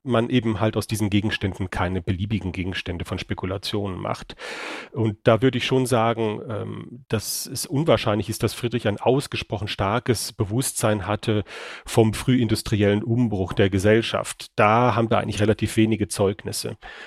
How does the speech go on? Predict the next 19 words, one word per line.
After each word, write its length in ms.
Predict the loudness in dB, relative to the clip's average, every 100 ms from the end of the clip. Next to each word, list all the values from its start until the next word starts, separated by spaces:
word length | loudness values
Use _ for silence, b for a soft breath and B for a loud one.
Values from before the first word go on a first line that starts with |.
| B
Was 260 | 4 4 2
wir 140 | 2
aber 220 | 4 6
relativ 420 | 6 4 2 -4
gut 220 | -4 -2 -2
rekonstruieren 760 | 0 -2 -2 -2 0 0 0
können, 320 | 4 4 4
ist, 460 | 0 -2 -2 -4 -4
wie 120 | -4
ich 100 | -2
ja 120 | 2
eingangs 320 | 2 4 2 2
schon 160 | -2
sagte, 360 | 0 -2 0 2
ein 140 | 2
zeitgenössisches 680 | 4 4 4 0 0 -4 -4
Umfeld, 460 | -4 -2 2 2 4
in 240 | 2 4
dem 340 | 6 6 6